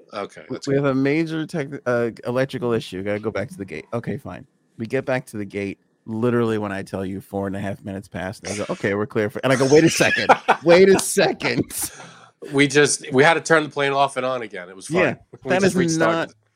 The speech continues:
Speaker 2: that is not major
Speaker 1: <laughs>
Speaker 2: fixing worthy time.
Speaker 1: I bet they called the I T guy, and the I T guy was like,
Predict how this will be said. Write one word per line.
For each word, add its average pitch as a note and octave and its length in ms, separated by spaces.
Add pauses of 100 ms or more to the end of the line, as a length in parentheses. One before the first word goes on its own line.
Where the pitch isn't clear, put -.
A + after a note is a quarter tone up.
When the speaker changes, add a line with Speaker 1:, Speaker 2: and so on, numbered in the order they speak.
Speaker 2:
that F#3 140
is F#3+ 120
not F3+ 520
major D#3+ 1000 (260)
Speaker 1:
<laughs> - 280
Speaker 2:
fixing C#3+ 600
worthy B2 420
time. G#2 520 (240)
Speaker 1:
I C#3 80
bet D#3 180
they E3 140
called D#3 260
the D#3+ 140
I D#3+ 80
T C3+ 240
guy, A2+ 440
and B2+ 80
the A2+ 120
I A#2 80
T A#2+ 160
guy A#2 160
was G#2+ 100
like, G#2+ 140